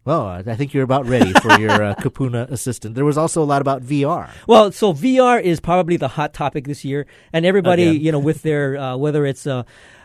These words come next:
Speaker 2: Microsoft HoloLens or the H T C Vive, I mean, they were all there. But what it seems that, uh, i-, everything is moving to is getting developers and getting, you know, like, other hardware, uh, developers to actually add on,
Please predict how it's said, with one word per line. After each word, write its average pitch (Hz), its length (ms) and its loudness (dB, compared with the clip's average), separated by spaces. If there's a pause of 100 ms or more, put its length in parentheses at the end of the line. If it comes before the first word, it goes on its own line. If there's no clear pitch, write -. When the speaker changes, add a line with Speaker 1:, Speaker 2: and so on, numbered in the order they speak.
Speaker 2:
Microsoft 156 460 0
HoloLens 175 840 0
or 139 560 -2
the 135 360 -6
H 151 200 -4
T 170 80 -6
C 147 220 -6
Vive, 135 420 -4
I 139 40 -4
mean, 135 160 -4
they 147 80 -2
were 147 120 -2
all 131 120 -4
there. 135 200 -4
But 175 260 -4
what 226 280 0
it 208 120 -8
seems - 480 -4
that, 170 280 -4
uh, 156 60 -2
i-, 160 260 -6
everything 180 320 -2
is 139 100 -2
moving 156 280 -2
to 151 300 -4
is 127 320 -8 (300)
getting 202 280 0
developers 151 800 0
and 135 80 -4
getting, 139 540 -6
you 160 140 -4
know, 139 100 -2
like, 143 320 -6
other 180 220 0
hardware, 156 640 -4 (320)
uh, 131 220 -8
developers 147 560 -6
to 151 140 -6
actually 147 440 -8 (300)
add 170 240 0
on, 170 480 -2